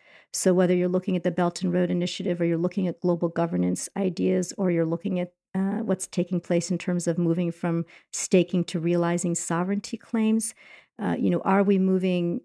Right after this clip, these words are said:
and we have simultaneously this, you know, push on the U-, U S side to decouple, uh, the two economies. Uh, I'm curious as to whether we could end up with two different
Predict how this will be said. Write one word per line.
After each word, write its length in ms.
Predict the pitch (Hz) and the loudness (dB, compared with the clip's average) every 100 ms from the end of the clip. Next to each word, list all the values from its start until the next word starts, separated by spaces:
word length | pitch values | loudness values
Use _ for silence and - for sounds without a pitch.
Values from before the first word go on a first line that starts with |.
| - | 4
and 300 | 202 190 - | 4 2 -2
we 100 | 180 | 2
have 320 | 185 175 - - | 2 0 -6 -8
simultaneously 920 | - 190 185 - 180 180 180 - 170 | 0 2 2 0 -2 0 -2 -4 -2
this, 320 | 170 165 - - | -2 -4 -6 -6
you 80 | 185 | -2
know, 120 | 170 | -2
push 460 | 165 - 185 - - - | -2 0 0 0 -4 -2
on 100 | 175 | 0
the 80 | 170 | 2
U-, 160 | 175 - | 0 0
U 180 | 190 190 | 0 0
S 160 | 180 | 0
side 280 | - 180 175 | -4 -6 -6
to 100 | - | -6
decouple, 680 | 156 170 - - 175 208 254 - - - - _ - | -4 -4 -4 -6 0 0 0 -6 -20 -20 -20 _ 0
uh, 320 | 175 170 165 170 | 2 2 0 -2
the 240 | 165 160 175 | -2 -2 -2
two 160 | - 190 | -2 0
economies. 680 | 165 - 180 190 208 240 - _ - | 0 0 0 0 0 -2 -6 _ -8
Uh, 160 | 101 - _ _ | -8 -10 _ _
I'm 120 | 175 | -4
curious 440 | - 226 208 190 185 | 0 2 2 2 -2
as 60 | |
to 140 | - 180 | -8 -2
whether 220 | 180 180 | 0 0
we 120 | 175 | -2
could 200 | 175 185 | -2 -4
end 180 | - 170 | -2 0
up 220 | 175 170 | -2 -2
with 340 | 170 165 165 - _ _ _ _ | 0 0 0 -10 _ _ _ _
two 480 | - 214 202 190 175 | -2 0 2 0 -2
different 680 | - 175 - 180 165 - - | -2 -2 0 0 0 -4 -14